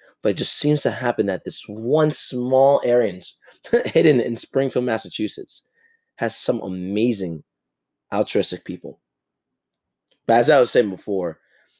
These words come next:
you know, with my time at Springfield College and being a student leader, I realized that I wanted to help other people to get to where either I'm at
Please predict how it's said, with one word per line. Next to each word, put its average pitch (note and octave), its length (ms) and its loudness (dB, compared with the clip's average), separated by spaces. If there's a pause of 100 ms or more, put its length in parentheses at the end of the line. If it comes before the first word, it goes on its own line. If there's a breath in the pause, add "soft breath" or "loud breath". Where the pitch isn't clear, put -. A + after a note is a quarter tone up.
(460)
you B2+ 80 0
know, G#2+ 220 4
with A#2+ 240 -4
my A#2+ 120 0
time E3 260 -2
at C#3+ 80 2
Springfield A#2+ 280 -4
College A2 320 0
and G2 100 -4
being G2 180 -2
a - 20 -8
student G2 320 -4
leader, G2+ 220 2
I F#2 60 -2
realized F#2+ 400 0
that F#2 260 -6 (880)
I B2+ 120 4
wanted F#3 260 6
to A2 140 6
help C#3+ 360 0
other C3 140 4
people B2 200 -4
to A2+ 80 0
get G#2 180 -2
to A#2 80 -6
where G#2+ 280 -2
either F#2+ 280 -6
I'm C#3 240 -2
at E3 220 0